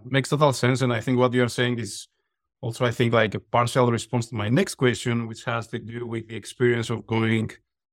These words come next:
from being employed in a big company to starting your own company, right? Because obviously, like, it's a different experience. So you, again, you partial, like,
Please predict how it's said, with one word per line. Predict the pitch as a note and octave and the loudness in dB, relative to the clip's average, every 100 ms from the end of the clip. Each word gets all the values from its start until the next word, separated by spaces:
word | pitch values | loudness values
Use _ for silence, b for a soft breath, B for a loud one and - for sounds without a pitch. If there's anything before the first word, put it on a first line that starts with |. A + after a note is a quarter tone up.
| _ _ _ | _ _ _
from | - A#2 G#2 | 2 4 6
being | A#2 A2 A2 G2 _ - | 6 6 2 -2 _ 0
employed | B2 A#2 C#3 B2+ A2+ | 2 6 6 4 2
in | A2+ | -2
a | |
big | G2+ A2 A#2+ - | -2 2 0 0
company | D3+ D3+ B2 A2 A2 G#2 | 0 2 4 2 -2 -8
to | G#2 | -10
starting | - A2 - G2+ - | -2 -2 -2 -8 -4
your | A2 G#2 | 0 4
own | A2 G2+ F#2+ | 4 4 0
company, | G#2 G2+ - - - | -4 -8 -10 -12 -18
right? | - G#2+ - - | -14 -6 -6 -4
Because | A2+ A2 A2 G#2+ G2 - - _ _ - | -4 -2 -2 -2 -4 -8 -14 _ _ 2
obviously, | C3+ B2+ A#2+ A#2+ | 4 4 4 2
like, | A2 A2 A2 | 2 0 -2
it's | A2 - - - _ _ _ - | -6 -8 -12 -14 _ _ _ -12
a | |
different | G#2 A#2+ A#2+ A2 G#2+ | 0 2 2 2 0
experience. | G2+ - A2 G#2+ A#2+ C#3+ - | -4 -4 -4 0 2 2 -2
So | - C3+ B2+ B2 A#2 _ _ - | -2 2 4 4 -2 _ _ -2
you, | C#3+ D3 - | -2 0 0
again, | C3 C#3+ A#2+ | 4 6 4
you | A#2+ | 4
partial, | E3 E3 E3+ | 2 4 4
like, | D3 B2 | 4 2